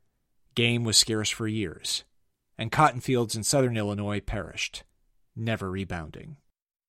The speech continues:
The experience was so discouraging to Thomas Lincoln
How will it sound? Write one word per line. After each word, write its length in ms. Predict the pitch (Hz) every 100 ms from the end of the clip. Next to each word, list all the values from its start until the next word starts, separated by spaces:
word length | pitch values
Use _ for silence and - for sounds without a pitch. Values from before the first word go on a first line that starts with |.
| _ _ _ _ _ _ _ _ _ _ _ _ _ _ _ _ _ _ _
The 80 | -
experience 580 | 147 - 170 185 180 -
was 140 | 135
so 200 | - 147
discouraging 640 | 127 117 - 120 117 110 98
to 100 | 101
Thomas 460 | - 131 120 107
Lincoln 400 | 98 90 92 98